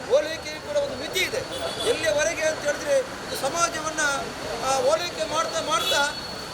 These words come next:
ಅವಶ್ಯಕತೆ ಬಿದ್ದಾಗ ಸಂವಿಧಾನವನ್ನೇ ನಾವು ಬದಲಾವಣೆ ಮಾಡ್ತೇವೆ ಎಂಬ ಹೇಳಿಕೆಯನ್ನು ಕೊಡ್ತಾರೆ. ಇವತ್ತು ನಾನು ಉದಾಹರಣೆಗೆ ನಾನು ಕೂಡ ಒಂದು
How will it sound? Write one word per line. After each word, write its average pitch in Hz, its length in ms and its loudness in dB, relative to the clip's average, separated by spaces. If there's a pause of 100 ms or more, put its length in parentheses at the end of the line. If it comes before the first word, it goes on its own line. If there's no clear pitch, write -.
ಅವಶ್ಯಕತೆ 320 520 0
ಬಿದ್ದಾಗ 302 380 0
ಸಂವಿಧಾನವನ್ನೇ 330 840 0
ನಾವು 302 280 2 (380)
ಬದಲಾವಣೆ 339 440 2
ಮಾಡ್ತೇವೆ 311 400 0
ಎಂಬ 277 140 2
ಹೇಳಿಕೆಯನ್ನು 262 580 0
ಕೊಡ್ತಾರೆ. 233 380 0 (540)
ಇವತ್ತು 294 640 2 (200)
ನಾನು 254 140 -2
ಉದಾಹರಣೆಗೆ 294 600 2
ನಾನು 302 340 -4
ಕೂಡ 311 100 -2
ಒಂದು 285 440 2